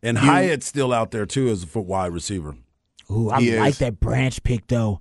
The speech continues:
Speaker 3: And you like Bama guys.
Speaker 2: And
Speaker 1: Yep.
Speaker 2: Marvin Mims from Oklahoma still available as a wide receiver a little bit later
Speaker 3: That
Speaker 2: in
Speaker 3: was a
Speaker 2: there.
Speaker 3: good one.
Speaker 2: But he's another guy that we know what he can do. And last season, I don't think showed it. But I think we, like, if you're,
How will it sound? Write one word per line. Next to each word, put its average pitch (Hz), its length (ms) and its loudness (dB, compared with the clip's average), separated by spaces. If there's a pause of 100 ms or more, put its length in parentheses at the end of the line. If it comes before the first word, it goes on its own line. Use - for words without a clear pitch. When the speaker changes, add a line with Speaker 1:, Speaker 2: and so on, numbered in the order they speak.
(100)
Speaker 3:
And 135 80 0
you 170 100 6
like 170 180 2
Bama 170 280 2
guys. 120 520 -2
Speaker 2:
And 127 140 2
Speaker 1:
Yep. - 20 2
Speaker 2:
Marvin 147 300 2
Mims 147 260 0
from 135 100 -4
Oklahoma 127 480 0
still 123 240 0
available 120 340 2
as 113 80 -2
a 117 40 -4
wide 113 180 2
receiver 113 320 0
a 107 60 2
little 117 180 2
bit 104 140 -4
later 110 180 2
Speaker 3:
That 113 80 6
Speaker 2:
in 160 60 6
Speaker 3:
was 120 80 2
a 120 40 2
Speaker 2:
there. 123 120 2
Speaker 3:
good 143 140 2
one. 113 260 -4
Speaker 2:
But 117 100 2
he's 131 220 2
another 131 260 2
guy 123 240 2
that 117 140 -2
we 131 260 -2
know 131 180 4
what 131 120 2
he 131 80 2
can 143 160 -2
do. 143 320 2
And 117 160 -4
last 123 260 0
season, 139 320 0
I 123 60 0
don't 123 160 0
think 120 120 -6
showed 127 360 2
it. - 180 -6 (600)
But 120 100 0
I 123 80 2
think 120 220 0
we, 143 380 2
like, 143 260 2
if 156 120 -2
you're, 143 280 0